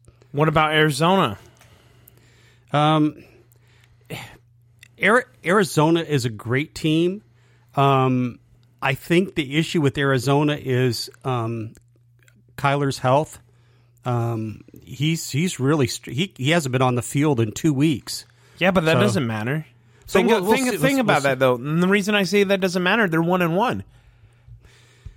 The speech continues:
Speaker 2: Yeah, they, they looked like a pretty bad team the other day
Speaker 1: That's,
Speaker 2: against
Speaker 1: but, but again, though, if you put it in perspective, that's fine,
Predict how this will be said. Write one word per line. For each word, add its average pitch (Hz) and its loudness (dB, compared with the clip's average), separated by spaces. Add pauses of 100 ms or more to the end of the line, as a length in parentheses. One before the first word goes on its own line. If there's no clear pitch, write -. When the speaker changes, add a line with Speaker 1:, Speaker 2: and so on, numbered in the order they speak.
(440)
Speaker 2:
Yeah, 160 2
they, 139 0
they 151 0
looked 175 0
like 147 2
a - -6
pretty 143 -2
bad 127 0
team 127 -2
the 120 0
other 113 -2
day 117 -2
Speaker 1:
That's, - 0
Speaker 2:
against 202 -8
Speaker 1:
but, 233 0
but 233 4
again, 233 0
though, 156 2
if 170 -6
you 175 -2
put 180 0
it 208 2
in 185 0
perspective, 165 -2
that's 180 0
fine, 170 -2